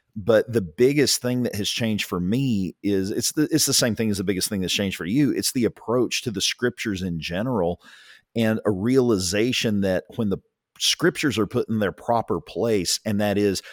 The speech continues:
subservient to Jesus, and we're not worshiping the scriptures as we often do, or rather,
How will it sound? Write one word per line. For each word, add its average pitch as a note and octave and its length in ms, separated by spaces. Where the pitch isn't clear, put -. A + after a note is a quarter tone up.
subservient B2+ 920
to F#2+ 100
Jesus, F2+ 760
and G#2 140
we're A2 160
not A2+ 280
worshiping G#2 840
the F#2 220
scriptures - 920
as F#2+ 180
we G2+ 100
often F2 200
do, G#2 100
or G2+ 140
rather, G2+ 340